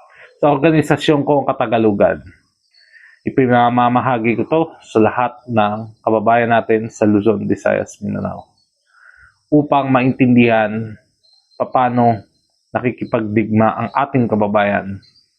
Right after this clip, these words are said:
noong panahon ng, ng,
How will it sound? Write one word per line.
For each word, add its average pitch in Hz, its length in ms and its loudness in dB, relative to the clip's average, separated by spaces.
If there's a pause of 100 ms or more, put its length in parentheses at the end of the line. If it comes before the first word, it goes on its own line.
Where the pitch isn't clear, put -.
(460)
noong 123 320 0
panahon 110 640 0 (560)
ng, 104 320 0 (1400)
ng, 110 240 -2